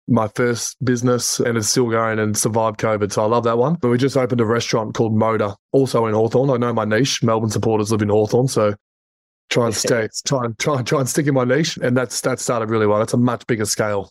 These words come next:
Speaker 1: That's, like, six people in the kitchen type setup. So go try 'em out if you're listening.
Speaker 2: We'll add the links in the show notes. With everything that you just talked about, family and professional business, as well as all,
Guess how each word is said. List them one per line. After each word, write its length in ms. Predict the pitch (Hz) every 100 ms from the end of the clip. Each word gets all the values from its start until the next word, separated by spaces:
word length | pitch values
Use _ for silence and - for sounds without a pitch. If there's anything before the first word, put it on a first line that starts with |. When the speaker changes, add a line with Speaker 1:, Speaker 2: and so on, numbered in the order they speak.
| -
Speaker 1:
That's, 260 | 113 104 107
like, 180 | 101
six 240 | - 117 -
people 240 | 113 104
in 80 | 101
the 60 | 101
kitchen 340 | 110 - 104
type 240 | 110 104
setup. 260 | - 101 -
So 300 | - 104 98 _
go 120 | 131 127
try 240 | 139 127
'em 80 | 117
out 220 | 117 107
if 100 | 107
you're 120 | 110
listening. 300 | 107 107 95 - _ _ _ _ _ _ _ _ _ _
Speaker 2:
We'll 180 | 117 113
add 120 | 117
the 80 | 110
links 280 | 113 117 -
in 40 |
the 80 | 107
show 220 | - 117
notes. 380 | 120 113 - - -
With 400 | 160 151 127 110 _ _ -
everything 360 | 147 135 127
that 80 | 123
you 120 | 117
just 180 | 117 113
talked 200 | 131 131
about, 180 | 113 113
family 440 | - 120 117 113
and 120 | 110 104
professional 720 | 107 117 113 - 113 110 -
business, 480 | 120 113 117 113 -
as 140 | 107
well 220 | 107 104
as 180 | 101 95
all, 240 | 90 -